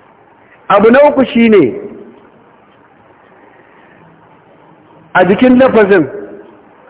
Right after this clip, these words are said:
akwai kalmar da Allah ya amfani da ita, wadda da suna da ilimi na larabci,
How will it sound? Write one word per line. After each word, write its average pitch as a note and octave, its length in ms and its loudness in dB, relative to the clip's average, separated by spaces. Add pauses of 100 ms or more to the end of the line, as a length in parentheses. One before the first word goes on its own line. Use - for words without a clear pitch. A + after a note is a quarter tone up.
(300)
akwai G#3+ 280 0 (120)
kalmar A#3 400 0
da F#3 120 0
Allah F#3+ 200 0
ya F3+ 100 2
amfani D#3+ 380 0
da D#3+ 80 -2
ita, B2 320 -4 (3500)
wadda G3 580 2 (680)
da E3 220 0
suna B3 200 2
da G#3+ 80 2
ilimi G#3 320 0
na F#3 120 0
larabci, F3+ 720 0